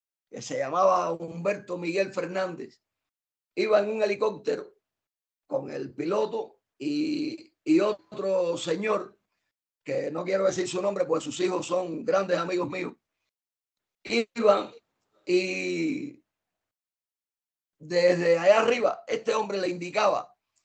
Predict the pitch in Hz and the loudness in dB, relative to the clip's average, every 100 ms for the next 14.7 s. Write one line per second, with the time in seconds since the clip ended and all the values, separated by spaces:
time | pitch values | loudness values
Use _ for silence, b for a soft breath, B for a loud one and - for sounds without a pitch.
0 | _ _ _ _ _ _ - 151 156 147 | _ _ _ _ _ _ -6 -2 -2 -2
1 | 147 127 85 - - _ _ _ _ _ | -6 -10 -12 -14 -16 _ _ _ _ _
2 | _ - 131 147 202 202 196 196 220 226 | _ -6 -4 2 2 2 -2 0 4 4
3 | - - _ _ _ _ _ _ _ _ | 2 -8 _ _ _ _ _ _ _ _
4 | 170 233 220 160 - _ _ _ _ _ | 4 6 6 -2 -10 _ _ _ _ _
5 | _ _ _ 135 170 202 208 196 202 214 | _ _ _ -2 0 4 4 4 2 0
6 | 165 - _ 156 156 156 151 170 170 170 | 0 -4 _ 2 4 2 0 -4 -6 -6
7 | 220 196 196 190 180 180 208 208 - 208 | -6 0 0 0 -2 2 2 2 0 0
8 | 208 214 151 156 160 - - _ _ _ | -2 -4 -4 -6 -10 -12 -18 _ _ _
9 | _ _ _ B B B _ _ _ 127 | _ _ _ B B B _ _ _ -12
10 | 117 165 196 190 175 190 196 196 196 190 | -6 -6 -2 -2 4 6 4 2 -4 0
11 | 208 214 - - - _ _ - 139 143 | 0 0 -2 -4 -8 _ _ -8 -6 -6
12 | 135 123 131 139 147 147 196 202 196 190 | -8 -6 -8 -6 -2 2 4 4 6 6
13 | 196 190 226 - 196 185 - - - 117 | 6 0 -2 -4 -2 -2 -4 -10 -12 -4
14 | 170 - 196 208 202 - | -2 -2 -2 0 0 0